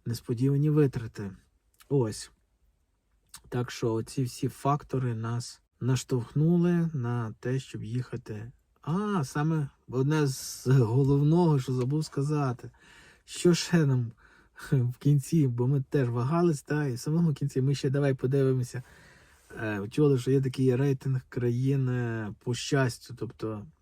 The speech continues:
складає, не знаю, хто цей рейтинг, але він є в інтернеті, можна його легко знайти. Кожного року, та, якби, м, публікується, і країни по рівню щастя самих людей.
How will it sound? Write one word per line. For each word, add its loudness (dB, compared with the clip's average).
складає, -4
не -8
знаю, -4
хто -2
цей -4
рейтинг, -4
але -8
він -2
є -2
в -4
інтернеті, -4
можна -6
його -2
легко -4
знайти. -4
Кожного 0
року, 0
та, -6
якби, -8
м, -8
публікується, -4
і -4
країни 0
по -2
рівню -2
щастя -4
самих -2
людей. -4